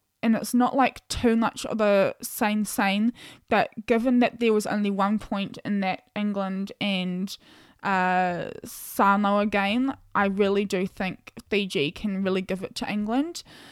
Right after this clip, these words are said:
Yeah, I think Fiji will win. Again, I think it will be really close, and I think it will be relatively low scoring, but I do think Fiji can win that quarterfinal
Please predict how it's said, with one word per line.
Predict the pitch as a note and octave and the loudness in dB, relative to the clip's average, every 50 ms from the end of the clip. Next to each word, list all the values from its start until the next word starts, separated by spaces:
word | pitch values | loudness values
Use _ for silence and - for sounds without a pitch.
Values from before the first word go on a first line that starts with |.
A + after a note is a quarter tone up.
| - - - - - - - - _ _ _ _ _ _ _ _ _ _ _ _ _ _ _ _ _ _ | -20 -20 -20 -20 -20 -20 -20 -20 _ _ _ _ _ _ _ _ _ _ _ _ _ _ _ _ _ _
Yeah, | - A#3+ G3+ G#3+ - - | -2 2 4 4 4 6
I | F#3+ G#3 | 4 2
think | - - C#4 B3+ A#3+ | 4 4 4 4 2
Fiji | - - - F#3+ F#3+ G3 - E3+ E3+ | 2 2 2 2 2 2 -2 -2 0
will | F#3 F#3 | 0 0
win. | F3+ D#3+ D#3+ - | 0 0 0 0
Again, | - G#3+ - A3 G3+ | 0 0 2 2 2
I | G3 | 2
think | G3 - - A3+ G#3+ | 2 2 0 0 0
it | B3 | 0
will | - | -2
be | A#3 - G#3 G3 | -2 -2 -2 -2
really | F#3+ F#3 E3+ F#3+ G#3 G3+ G3 G3 | -4 -4 -4 0 0 2 2 0
close, | G3 - - G#3+ G3 G3+ - | -2 0 0 0 0 0 0
and | G#3+ | -4
I | - | -4
think | - - G#3+ G3 | -4 -4 -6 -6
it | F#3+ | -6
will | F3 - | -6 -4
be | G3+ F#3+ F3+ | -4 -4 -2
relatively | F3+ F#3 F3+ F3+ G3 - - G3 G3 G3 | -2 0 0 0 -2 -2 -4 -4 -4 -2
low | F#3+ E3 E3+ | -2 -2 -4
scoring, | F3+ - - - F3 F3+ A3 A#3 | -4 -4 -4 -4 -2 -2 0 0
but | A#3 - - | -2 -2 -2
I | G3 | -4
do | G3+ - G#3+ G3 G3+ | -4 -2 0 0 -2
think | - - - - - | -2 -6 -10 -10 -10
Fiji | - - - F3 F#3 F#3 - B2+ C#3 | -8 -6 -4 -4 -4 -4 -4 -4 -4
can | - - G#3 G3+ F#3+ | -4 -4 -4 -2 -2
win | F#3 F3+ F3+ F3+ | -2 -2 -4 -6
that | E3 - | -8 -8
quarterfinal | - - - - F#3+ - - E3 D#3+ E3+ F#3 F#3+ | -8 -6 -4 -4 -4 -4 -6 -6 -6 -4 -4 -4